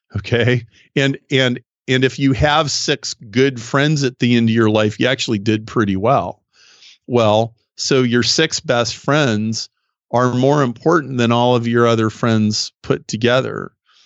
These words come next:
And, and certainly, uh, it's almost cliche to say that about your family, but it's true.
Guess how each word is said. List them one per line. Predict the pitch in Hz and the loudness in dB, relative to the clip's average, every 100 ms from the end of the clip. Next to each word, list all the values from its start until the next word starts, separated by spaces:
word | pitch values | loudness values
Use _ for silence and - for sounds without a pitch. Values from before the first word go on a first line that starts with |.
| _ _ _ | _ _ _
And, | 127 127 123 120 | -2 0 0 -2
and | 127 120 | -2 -2
certainly, | - - 165 175 131 120 107 131 | -4 -2 0 2 2 0 -2 -2
uh, | 123 - | -2 0
it's | 131 131 143 | -2 0 0
almost | 139 123 - | 2 0 -2
cliche | - 127 107 - 147 160 | -4 -4 -2 0 2 0
to | 123 | -2
say | - 120 | 0 0
that | 117 113 | 2 0
about | 104 104 107 | -2 -6 -6
your | 107 | -10
family, | - 127 131 113 | -2 0 2 0
but | 101 110 107 | 0 0 0
it's | 104 - - | -4 -6 -8
true. | - - 123 107 113 139 | -8 0 2 2 0 -6